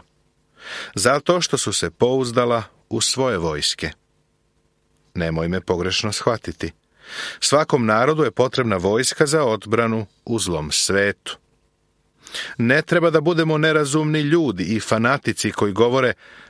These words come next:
da nam nije potrebna zaštita vojske, ali ne smemo se u to pouzdati. Joav je protestovao pred Davidom. Rekao je: „Davide,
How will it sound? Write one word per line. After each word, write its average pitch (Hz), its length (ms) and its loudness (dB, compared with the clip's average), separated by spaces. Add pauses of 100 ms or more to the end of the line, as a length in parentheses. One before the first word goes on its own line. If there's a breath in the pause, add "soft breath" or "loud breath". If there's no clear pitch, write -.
da 131 140 2
nam 135 140 0
nije 151 180 0
potrebna 131 520 0
zaštita 110 520 -2
vojske, 107 520 0 (260)
ali 85 420 -2 (800)
ne 98 260 -2
smemo 113 380 -2
se 117 260 0 (440 soft breath)
u 117 120 -2
to 76 220 -4
pouzdati. 92 800 -4 (2250 loud breath)
Joav 190 320 4
je 170 100 2
protestovao 139 680 2
pred 120 180 -4
Davidom. 95 560 0 (380 loud breath)
Rekao 123 360 2
je: 95 80 0
„Davide, 123 480 0